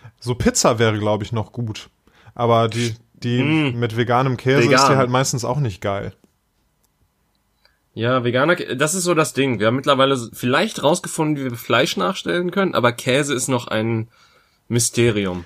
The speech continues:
Speaker 1: Hab ich auch noch nicht, noch nicht oft erlebt, aber auf diesem Burger gestern war eine Scheibe veganer Käse und der war ganz geil.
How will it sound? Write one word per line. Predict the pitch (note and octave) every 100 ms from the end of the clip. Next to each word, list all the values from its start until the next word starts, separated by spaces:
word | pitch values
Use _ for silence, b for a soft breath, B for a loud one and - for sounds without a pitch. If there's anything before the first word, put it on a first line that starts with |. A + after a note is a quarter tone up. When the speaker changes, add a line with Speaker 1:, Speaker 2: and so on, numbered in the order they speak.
| -
Speaker 1:
Hab | C#3
ich | D#3+ E3+
auch | F3
noch | F#3
nicht, | F3+ E3+
noch | D3+ - D3
nicht | D3+ D3+
oft | E3+
erlebt, | G3+ F#3 F3
aber | D3 C#3
auf |
diesem | B2 C3 C3+
Burger | C#3 F3+ D#3+
gestern | D#3+ - C#3+
war | C#3
eine | D3
Scheibe | - D3 C#3 C3
veganer | B2+ B2+ B2+
Käse | B2 C3+ B2+ B2
und | B2
der | A#2+ A2+
war | G#2+
ganz | G#2+ G2
geil. | G2+ G#2+